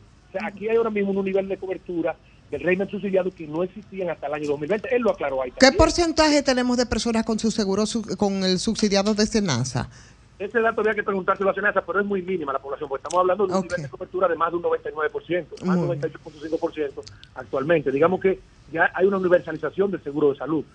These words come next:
Speaker 2: Sí.
Speaker 1: Pero además también veo que se sustentan argumentos sobre situaciones pasadas. Yo escuchaba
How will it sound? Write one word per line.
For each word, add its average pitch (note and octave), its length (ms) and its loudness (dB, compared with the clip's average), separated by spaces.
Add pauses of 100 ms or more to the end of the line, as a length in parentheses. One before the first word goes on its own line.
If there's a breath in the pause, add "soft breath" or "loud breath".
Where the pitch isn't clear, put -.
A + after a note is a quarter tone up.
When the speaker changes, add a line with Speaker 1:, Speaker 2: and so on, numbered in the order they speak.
Speaker 2:
Sí. - 160 -4
Speaker 1:
Pero A3 140 2
además A#3 260 4
también G#3 420 2
veo G#3+ 140 0
que A3 80 -2
se A3 120 -2
sustentan G3 520 -4
argumentos E3 480 0
sobre E3 160 -4
situaciones F3 440 -6
pasadas. C#3+ 540 -2
Yo E3+ 60 -4
escuchaba F#3 540 2